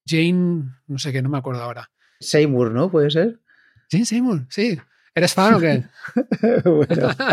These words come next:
Speaker 1: <laughs>
Speaker 2: sabes que yo tengo mucho background cultural de este chusco, ¿sabes?
Speaker 1: Sí, de, de, de que te acuerdas de muchos nombres y tal,
Speaker 2: <laughs> Sí.
Speaker 1: exacto. Pues, em,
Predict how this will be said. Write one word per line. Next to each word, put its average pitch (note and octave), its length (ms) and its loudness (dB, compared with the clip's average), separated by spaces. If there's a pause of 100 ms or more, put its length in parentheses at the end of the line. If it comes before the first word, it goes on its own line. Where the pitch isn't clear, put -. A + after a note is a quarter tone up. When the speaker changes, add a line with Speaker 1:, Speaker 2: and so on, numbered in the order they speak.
(160)
Speaker 1:
<laughs> A#3 440 -10
Speaker 2:
sabes D3+ 300 2
que C#3+ 180 4
yo C#3 120 4
tengo C3+ 500 4
mucho B2+ 260 0
background B2 640 0
cultural B2 500 0
de C#3+ 100 0
este A2+ 540 -2
chusco, B2 360 -4
¿sabes? D3 280 -4 (520)
Speaker 1:
Sí, D#3 200 2
de, C#3 260 0
de, C#3 260 -2
de C3+ 80 0
que D3+ 80 2
te D3+ 60 -4
acuerdas D#3 240 2
de E3 60 0
muchos D3 260 0
nombres D3 320 -2
y C3 40 -4
tal, B2+ 180 -4
Speaker 2:
<laughs> - 20 -12
Sí. E3+ 60 -2
Speaker 1:
exacto. D3 400 -4 (840)
Pues, D#3 380 0
em, C#3+ 760 0